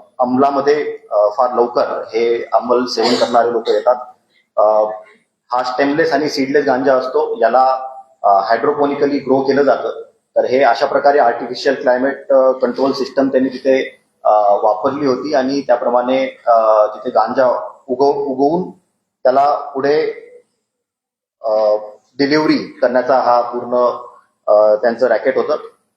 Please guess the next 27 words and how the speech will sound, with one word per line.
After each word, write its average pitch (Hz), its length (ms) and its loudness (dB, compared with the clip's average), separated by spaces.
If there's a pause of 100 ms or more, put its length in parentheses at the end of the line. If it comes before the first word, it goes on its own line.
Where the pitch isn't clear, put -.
(220)
अ, 104 160 4
यामध्ये 139 340 2
मुख्यतः 165 540 0 (320)
हा 117 340 0
गांजा 139 280 2
उगवून, 143 640 -4 (380)
अ, 101 160 4
हा 123 300 0
लोकल, 170 480 0 (300)
अ, 127 300 4 (200)
एरियामध्ये 147 540 2
डिस्ट्रीब्यूट 139 420 -6
करण्याचं 139 320 0
नेटवर्क 139 360 2 (100)
हे 147 80 4
व्हेरियस 139 600 0
ॲप्स, 123 420 0
डिलिव्हरी 135 320 0
ॲप्सचा - 840 -2
वापर 120 240 2
करून 131 280 0
हे 131 120 0
केलं 127 220 2
जात 123 140 2
होतं. 123 520 -2
अ, 113 220 4
specially 127 520 -4